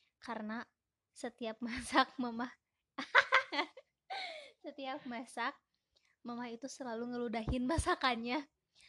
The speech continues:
Terus kan yang waktu itu kayak aku mikir, secerdas Nizar kok percaya dengan mitos itu dan menyampaikannya kepada orang lain gitu, dan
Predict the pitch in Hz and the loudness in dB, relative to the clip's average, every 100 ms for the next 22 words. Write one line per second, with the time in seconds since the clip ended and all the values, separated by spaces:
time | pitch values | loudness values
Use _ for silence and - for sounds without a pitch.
0 | - - - 320 330 440 415 262 - - | -20 -12 -2 0 2 0 0 -6 -8 4
1 | 302 311 269 294 - 339 311 311 403 302 | 6 6 4 4 4 2 2 2 6 8
2 | 277 226 - _ _ _ _ _ _ _ | 8 6 -4 _ _ _ _ _ _ _
3 | 294 - 359 311 - 285 294 320 - _ | -2 0 0 -2 -2 2 4 2 -2 _
4 | _ _ - - 311 294 - 285 247 269 | _ _ -16 -2 2 2 2 -2 2 0
5 | 294 269 254 208 240 254 - 320 269 _ | 2 0 0 2 4 2 4 2 2 _
6 | _ - 254 - 254 240 226 226 233 233 | _ -4 -2 -2 -2 -2 -4 -4 -6 -6
7 | 233 233 285 254 262 240 247 240 233 233 | -6 -4 -4 -6 -4 -2 -2 -2 -2 -2
8 | 233 226 240 233 240 240 233 262 269 - | 0 0 0 -2 -4 -4 -4 -6 -6 0
9 | 233 214 214 214 214 208 208 220 233 220 | 0 2 2 2 0 0 0 -4 -8 -10
10 | 214 214 214 | -8 -6 -6